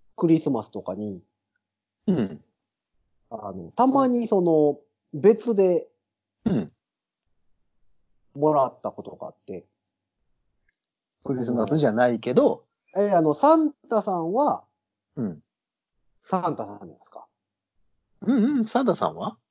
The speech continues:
Speaker 1: だからサンタさんは、
Speaker 2: サンタさん。はい。
Speaker 1: うん。設定上、
Speaker 2: <laughs>
Speaker 1: 毎年、
Speaker 2: 設定上？うん。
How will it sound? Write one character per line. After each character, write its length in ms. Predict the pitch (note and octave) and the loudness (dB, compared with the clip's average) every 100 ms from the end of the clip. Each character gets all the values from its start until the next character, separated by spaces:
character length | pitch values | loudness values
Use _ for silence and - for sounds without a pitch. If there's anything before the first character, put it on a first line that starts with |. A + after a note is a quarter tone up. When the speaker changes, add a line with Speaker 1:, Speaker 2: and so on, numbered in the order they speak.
| _ _ _ | _ _ _
Speaker 1:
だ 100 | F3 | -2
か 80 | E3 | 0
ら 40 | |
サ 120 | F#3 A#3 | 2 0
ン 120 | - | -2
タ 100 | G3 | -6
さ 80 | F#3 | -6
ん 260 | E3 E3 | -6 -4
は、 360 | A3+ C#4+ A#2 - _ _ _ _ - - | -2 0 -2 -6 _ _ _ _ -20 -12
Speaker 2:
サ 80 | |
ン 20 | D#2+ | -10
タ 40 | |
さ 0 | |
ん。 0 | |
は 100 | A2+ | -10
い。 40 | |
Speaker 1:
う 40 | G2 | -14
ん。 40 | - _ _ _ _ _ _ _ _ _ _ _ _ _ _ _ _ | -20 _ _ _ _ _ _ _ _ _ _ _ _ _ _ _ _
設 260 | - A#3+ | -2 -2
定 320 | - - G#3+ | -2 4 4
上、 480 | F3+ F#3 A3+ C4 - _ _ _ _ _ _ _ _ _ | 4 4 4 2 -2 _ _ _ _ _ _ _ _ _
Speaker 2:
<laughs> 1000 | - - - - - - C#4+ D4 B3 - | -4 0 0 0 -2 0 -2 0 -2 2
Speaker 1:
毎 240 | E3 E3+ | 2 2
年、 140 | - F3 | 0 0
Speaker 2:
設 340 | F3+ G#3 B2+ | 2 2 2
定 240 | - D#4+ D4 | 4 4 4
上？ 380 | C#4 C4 C#4 - | 2 0 0 -4
う 140 | C3+ | -8
ん。 120 | A#2 | -6